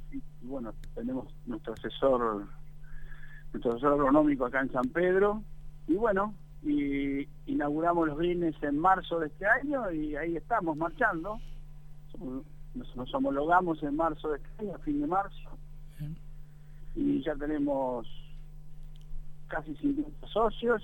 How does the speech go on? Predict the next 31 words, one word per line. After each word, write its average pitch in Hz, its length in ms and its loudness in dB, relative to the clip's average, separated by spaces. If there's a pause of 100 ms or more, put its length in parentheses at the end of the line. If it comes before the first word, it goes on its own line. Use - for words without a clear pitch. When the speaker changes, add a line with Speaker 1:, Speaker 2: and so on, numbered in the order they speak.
Speaker 1:
y 135 400 -2 (1300)
casi 185 340 4
todos 165 360 0
matriculados 139 800 0
acá 127 200 -2
en 127 60 -2
el 123 100 -4
club, 110 320 -8
casi 156 300 -2
todos. - 240 -12
Speaker 2:
Bien, 160 420 6
bien, 170 240 8
bien. 160 280 4
¿Cuántos 208 320 8
socios 220 240 8
entonces 233 320 6
dijimos? 254 640 6 (840)
Speaker 1:
Casi 196 320 4
cincuenta 175 480 6
socios. 165 260 -2
Speaker 2:
Cincuenta 220 440 10
socios, 131 400 4
un 185 500 2
muy 208 120 4
buen 220 200 8
número 202 380 8
para, 151 260 4
para 160 180 4
empezar. 151 400 2
Así 143 240 2
que, 185 220 8